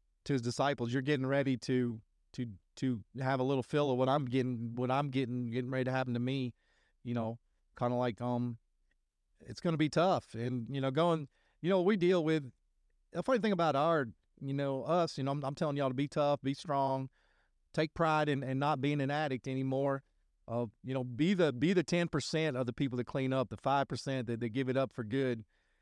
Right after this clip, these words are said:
Um, don't be the ninety-five percent. That ain't nothing to take pride in. These people, I mean, they put their life on the line for Jesus, and, and that's what we need to do. We need to, we need to go all out.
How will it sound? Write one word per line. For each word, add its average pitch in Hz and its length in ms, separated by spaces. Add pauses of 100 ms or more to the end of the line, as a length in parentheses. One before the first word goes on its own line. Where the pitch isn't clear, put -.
(180)
Um, 117 460 (480)
don't 165 160
be 202 120
the 160 80
ninety-five 143 520
percent. 123 260
That 143 80
ain't 170 140
nothing 131 180
to 127 80
take 113 100
pride 139 300
in. 120 160 (1500)
These 165 260
people, 120 600
I 120 60
mean, 147 180
they 160 140
put 151 220
their 180 140
life 143 360
on 123 160
the 120 60
line 123 440 (140)
for 127 100
Jesus, 117 500
and, 110 160
and 117 140
that's 143 160
what 127 120
we 139 120
need 135 180
to 123 60
do. 120 160
We 131 140
need 147 160
to, 123 80
we 135 140
need 151 120
to 120 80
go 120 220
all 127 220
out. 131 220